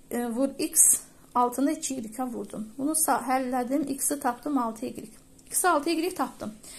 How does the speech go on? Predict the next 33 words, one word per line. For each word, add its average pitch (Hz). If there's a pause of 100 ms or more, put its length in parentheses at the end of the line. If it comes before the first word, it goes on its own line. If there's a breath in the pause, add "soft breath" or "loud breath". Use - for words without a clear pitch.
(220 loud breath)
Yenə 359
qurtarmır. 240
Testdə 330
sənə 285
deyir 269
ki, 403 (680 loud breath)
x 285
üç 403
y 302 (160)
səkkiz 311
əlli 254
ikiyə 240
bərabərdir. 208
X 277
üç 359
Y 262
səkkizi 269
əlli 254
ikiyə 302
bərabər 247
eləyirəm. 214 (500 loud breath)
Y-i 285
bayaq 302
neçə 277
tapmış-, 330
x-i 294
neçə 302
tapmışdım? 233 (260)
Altı 233
tapmışdım 208
da, 208
altı 247
y 214